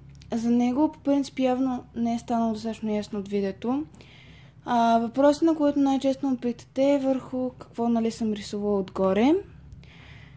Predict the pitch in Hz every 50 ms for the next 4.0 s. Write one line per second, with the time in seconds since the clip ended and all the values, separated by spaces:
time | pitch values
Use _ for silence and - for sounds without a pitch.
0 | - - - - - 226 226 220 - - 214 214 214 208 254 262 269 277 294 277
1 | - 311 302 - - - 247 220 220 214 202 214 208 202 208 - - 208 196 202
2 | - - 220 226 240 269 285 277 262 254 240 - - 220 220 220 - 254 240 -
3 | - 208 - - - 190 185 175 170 170 170 175 196 262 320 - - - - -